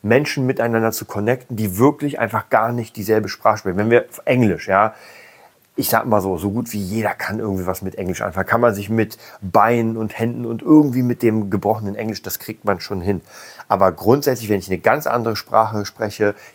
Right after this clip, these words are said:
die mein Gegenüber null versteht, wie es bei mir war, da, glaube ich, ist das sehr, sehr schwierig. Also gerade so auch komp-,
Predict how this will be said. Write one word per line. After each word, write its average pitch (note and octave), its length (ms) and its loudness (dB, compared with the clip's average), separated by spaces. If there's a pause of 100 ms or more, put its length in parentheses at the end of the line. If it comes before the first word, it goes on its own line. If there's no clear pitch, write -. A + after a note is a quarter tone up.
(120)
die G2 320 -2
mein G2 220 2
Gegenüber G#2 460 2 (140)
null A2+ 580 4
versteht, A#2 580 0
wie F2+ 100 -8
es F2+ 80 -6
bei F#2 180 2
mir G2+ 220 0
war, G#2+ 180 4 (500)
da, G#2+ 220 6
glaube A2 320 4
ich, F#2 120 -12
ist - 160 -10
das F#2 180 -2
sehr, G2 400 4
sehr F#2 180 0
schwierig. - 280 -8
Also G#2 160 0
gerade G#2+ 320 4
so G#2 140 2
auch G#2 200 2
komp-, G2+ 300 -4